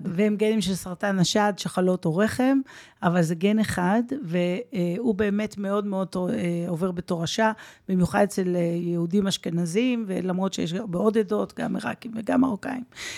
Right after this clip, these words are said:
אה, אבל כשאני מתכוונת לדייק, אה, ב-D N A, הכוונה שלי היא בעצם, אה, אה, לקחת, אה, מתוך, אה, ביופסיה. מה זה ביופסיה? כשאדם, אה, חושד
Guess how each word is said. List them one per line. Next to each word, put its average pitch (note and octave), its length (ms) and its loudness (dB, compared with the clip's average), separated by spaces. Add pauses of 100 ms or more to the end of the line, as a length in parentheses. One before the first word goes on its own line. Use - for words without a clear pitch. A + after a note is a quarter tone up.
(320)
אה, - 40 0 (760)
אבל F#3+ 120 -2
כשאני G3 420 0
מתכוונת F#3 800 -2
לדייק, F#3+ 600 -2
אה, G3+ 60 -2 (680)
ב-D D#3+ 200 0 (180)
N - 20 0
A, G3+ 360 -2 (340)
הכוונה F#3 480 0
שלי A#3 240 -2
היא A#3+ 380 -2
בעצם, G3+ 560 -2
אה, F#3+ 40 -2
אה, F3 680 -2
לקחת, E3+ 680 0 (400)
אה, F#3 140 6
מתוך, G#3+ 460 2
אה, F#3+ 320 2
ביופסיה. G3+ 760 2
מה F#3+ 180 2
זה G3 100 2
ביופסיה? E3+ 640 0
כשאדם, G#3+ 640 0
אה, F#3+ 140 0
חושד G3+ 540 2